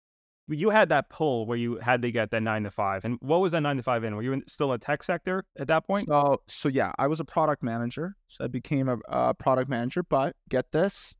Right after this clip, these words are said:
Speaker 2: this company was a short-term rental company, Airbnb company. They did arbitrage. They took on leases, and then they made more money on top of that.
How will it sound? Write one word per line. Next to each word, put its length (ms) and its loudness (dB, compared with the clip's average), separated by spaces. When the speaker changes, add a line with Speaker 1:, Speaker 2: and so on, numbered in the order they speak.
Speaker 2:
this 160 -6
company 400 0
was 260 2
a 60 0
short-term 420 -4
rental 220 -2
company, 440 -6
Airbnb 420 -4
company. 480 -2
They 240 2
did 340 -2
arbitrage. 720 0
They 120 0
took 280 -4
on 200 0
leases, 560 -2
and 120 -2
then 100 0
they 100 0
made 180 0
more 200 -4
money 220 0
on 140 0
top 240 -2
of 80 -2
that. 200 4